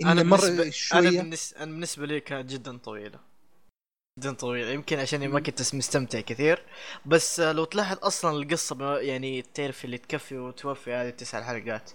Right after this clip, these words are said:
Speaker 1: قصة البطل
Speaker 2: يعني، أنا
Speaker 1: هو.
Speaker 2: أحس إنه، أحس إنه مثلًا لو حطوا حلقتين، ثلاثة، كان ممكن يكون كذا
Speaker 1: ممكن،
Speaker 2: حسيت إنه
Speaker 1: ممكن هذه
Speaker 2: ي-،
Speaker 1: الحلقات
Speaker 2: يستاهل.
Speaker 1: تسوي build up للفايت الأخير.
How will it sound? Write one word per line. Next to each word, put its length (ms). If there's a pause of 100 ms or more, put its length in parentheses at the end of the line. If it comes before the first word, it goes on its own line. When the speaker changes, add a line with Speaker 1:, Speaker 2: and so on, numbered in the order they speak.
(920)
Speaker 1:
قصة 280
البطل 180
Speaker 2:
يعني، 200
أنا 100
Speaker 1:
هو. 80
Speaker 2:
أحس 180
إنه، 280 (840)
أحس 200
إنه 160
مثلًا 160
لو 120
حطوا 280
حلقتين، 520 (120)
ثلاثة، 680 (540)
كان 120
ممكن 240
يكون 260 (1300)
كذا 140
Speaker 1:
ممكن، 140
Speaker 2:
حسيت 280
إنه 160
Speaker 1:
ممكن 160
هذه 220
Speaker 2:
ي-، 40
Speaker 1:
الحلقات 360
Speaker 2:
يستاهل. 360
Speaker 1:
تسوي 360
build 320
up 120
للفايت 540
الأخير. 540